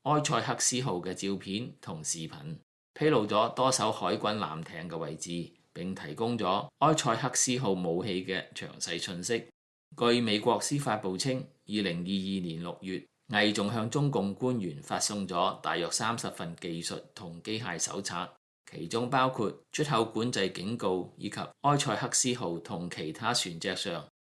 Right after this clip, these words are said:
各種操作系統嘅詳細信息，包括動力、轉向、飛機同甲板升降機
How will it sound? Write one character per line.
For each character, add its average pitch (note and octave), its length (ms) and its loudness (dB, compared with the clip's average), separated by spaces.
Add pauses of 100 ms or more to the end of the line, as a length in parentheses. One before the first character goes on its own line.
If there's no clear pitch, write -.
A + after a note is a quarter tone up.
(100)
各 G#2+ 140 0
種 G#2 240 -2
操 B2+ 220 2
作 B2 220 0
系 F2 160 -2
統 F2 240 -4
嘅 G#2+ 160 -2
詳 - 260 -6
細 E2+ 200 -4
信 F2+ 200 -4
息， A#2+ 220 -2 (240)
包 C3+ 160 2
括 A#2+ 140 -2
動 F2+ 400 -2
力、 E2+ 160 0 (140)
轉 G2+ 300 -2
向、 G2 380 -2 (140)
飛 D3 220 0
機 C#3 240 2
同 E2+ 260 -6
甲 F#2 160 0
板 F2 260 -4
升 A#2+ 200 2
降 G#2 220 0
機 C3 280 2